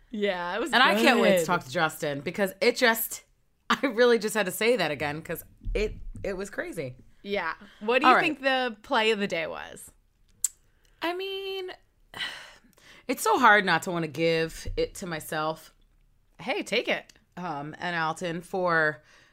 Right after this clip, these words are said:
Speaker 2: for finishing that puzzle first and surviving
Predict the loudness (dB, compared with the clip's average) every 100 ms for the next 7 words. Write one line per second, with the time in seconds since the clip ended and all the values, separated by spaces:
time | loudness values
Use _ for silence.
0 | _ _ -10 -8 -6 -6 -4 -6 -4 -6
1 | -4 -6 -6 -8 -6 -4 -6 -16 -20 _
2 | _ _ 0 2 2 0 2 2 6 6
3 | 6 2 -6 -10 -16